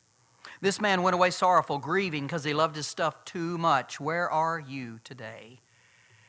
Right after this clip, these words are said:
Are you willing to give up all that you have to follow Jesus? Will you have to? Probably not. But if your possessions have you, you may have to make some adjustments in your life.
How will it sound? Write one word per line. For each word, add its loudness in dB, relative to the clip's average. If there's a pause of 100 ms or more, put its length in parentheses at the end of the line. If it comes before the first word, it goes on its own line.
(140)
Are 6
you 0
willing 4
to -2
give 0
up 0
all 0
that -12
you -10
have -4
to -16
follow -6
Jesus? -16 (1000)
Will -4
you -2
have 4
to? -6 (880)
Probably -8
not. -2 (600)
But 2
if 0
your 2
possessions 2
have 4
you, -2
you -6
may -2
have 4
to -8
make -2
some -6
adjustments -4
in -4
your -2
life. -2